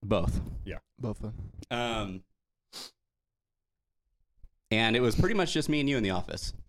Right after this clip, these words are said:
Speaker 2: Yeah.
Speaker 1: We had a couple other cool peeps that we
Speaker 2: Yeah.
Speaker 1: hung with.
Speaker 2: Yeah, yeah.
Speaker 1: I watched a video with, uh, Joseph Kelmus,
Speaker 2: Yeah.
Speaker 1: or
Speaker 2: Yeah.
Speaker 1: and I was like, "I love that guy.
Speaker 2: He's a
Speaker 1: Like,
Speaker 2: good guy.
Speaker 1: just a good dude."
Speaker 2: Yeah.
Speaker 1: You know?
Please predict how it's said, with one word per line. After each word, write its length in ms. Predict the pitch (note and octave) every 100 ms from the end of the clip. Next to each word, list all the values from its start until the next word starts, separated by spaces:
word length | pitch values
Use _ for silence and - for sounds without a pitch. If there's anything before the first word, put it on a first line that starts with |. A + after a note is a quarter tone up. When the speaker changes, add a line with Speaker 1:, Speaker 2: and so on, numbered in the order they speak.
| -
Speaker 2:
Yeah. 100 | F2+ - _ _ _ _ _ _ - _ -
Speaker 1:
We 80 |
had 80 | B2+
a 80 | G#2+
couple 220 | G2 F#2
other 160 | F2 F2
cool 200 | - E2+
peeps 360 | F#2 F2 - -
that 120 | F#2
we 60 | F#2+
Speaker 2:
Yeah. 60 | F#2
Speaker 1:
hung 180 | F2
with. 140 | F#2 F#2
Speaker 2:
Yeah, 120 | D#2+ - -
yeah. 60 | - - - _
Speaker 1:
I 120 | A#2 A#2
watched 260 | B2 B2
a 40 | A2+
video 340 | A#2 A#2 A#2
with, 180 | A2 G2+ - -
uh, 240 | G#2 F#2+
Joseph 360 | F#2 G#2 G2+ G2
Kelmus, 560 | G#2+ F#2+ G2+ G2 - - -
Speaker 2:
Yeah. 80 | G#2+
Speaker 1:
or 200 | F#2 G#2 - - - -
Speaker 2:
Yeah. 220 | G2+ F2 - _ _ _ -
Speaker 1:
and 140 | A2
I 60 | G#2+
was 100 | G#2
like, 240 | G2+ - -
"I 80 | D3
love 240 | G#2+ G2+
that 200 | F2+ F2+
guy. 240 | F#2 F2
Speaker 2:
He's 80 | F#2+
a 40 | G2+
Speaker 1:
Like, 180 | G2
Speaker 2:
good 100 | D2 -
guy. 140 | - _ -
Speaker 1:
just 160 | C3+
a 60 | D3+
good 260 | A#2 A2
dude." 300 | F#2+ F2 E2+ -
Speaker 2:
Yeah. 140 | F2
Speaker 1:
You 140 | G#2+ G#2
know? 300 | G#2+ A2